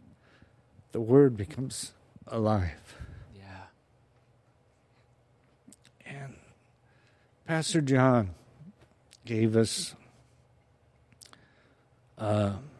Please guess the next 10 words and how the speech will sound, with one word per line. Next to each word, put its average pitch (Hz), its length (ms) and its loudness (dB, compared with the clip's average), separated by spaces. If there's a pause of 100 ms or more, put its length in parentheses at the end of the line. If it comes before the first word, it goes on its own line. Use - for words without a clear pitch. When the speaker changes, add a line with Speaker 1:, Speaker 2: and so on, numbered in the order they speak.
(180)
Speaker 1:
a 110 80 -8
sheet 139 280 4
of 120 80 2
paper 92 540 0
with 110 420 -2 (160)
some - 220 -16
scripture - 500 -6
references 101 680 -4
on 95 220 -6
it. 82 100 -14